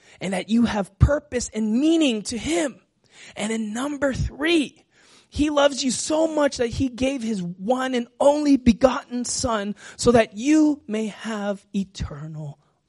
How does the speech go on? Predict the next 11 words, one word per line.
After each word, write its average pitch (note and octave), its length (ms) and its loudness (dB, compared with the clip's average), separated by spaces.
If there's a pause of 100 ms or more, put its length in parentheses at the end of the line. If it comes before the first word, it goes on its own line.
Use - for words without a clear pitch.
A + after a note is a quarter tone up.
life. - 600 -18 (1800)
How G3 380 -4
is F3+ 220 4
knowing F#3 400 0
God E3+ 480 -2 (340)
the C#3+ 100 -8
greatest D3+ 400 -4
epiphany C3 840 -14
in B2+ 140 -18
your C3 120 -12
life? - 640 -20